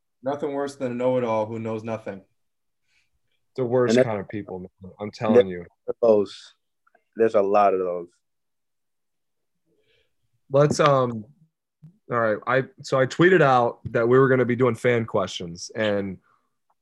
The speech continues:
Speaker 3: Oh,
Speaker 2: we
Speaker 3: yeah.
Speaker 2: gotta, we gotta get to the, we gotta get to the draft, but I do wanna do, and we'll do this, you know, every time with all of our guests, but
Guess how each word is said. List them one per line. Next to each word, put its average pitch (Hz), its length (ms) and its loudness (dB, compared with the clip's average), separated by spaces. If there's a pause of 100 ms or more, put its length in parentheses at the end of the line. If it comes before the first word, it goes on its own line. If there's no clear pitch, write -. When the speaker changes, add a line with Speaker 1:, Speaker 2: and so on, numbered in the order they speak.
Speaker 3:
Oh, 117 80 -14
Speaker 2:
we 127 80 2
Speaker 3:
yeah. 127 60 4
Speaker 2:
gotta, 139 200 4
we 123 120 0
gotta 147 220 4
get 151 180 0
to 151 100 2
the, 117 220 -6
we 127 100 -2
gotta 147 200 4
get 151 160 2
to 147 100 0
the 120 100 0
draft, 113 600 0
but 123 140 0
I 117 100 2
do 147 560 2 (140)
wanna 123 280 0
do, 120 360 2
and 120 200 -2
we'll 135 140 2
do 143 120 2
this, 135 400 0
you 113 140 -10
know, 110 80 -2
every 117 240 0
time 113 240 -2
with 107 120 -6
all 110 120 2
of 107 100 0
our 104 120 0
guests, 95 400 -4 (420)
but 135 320 2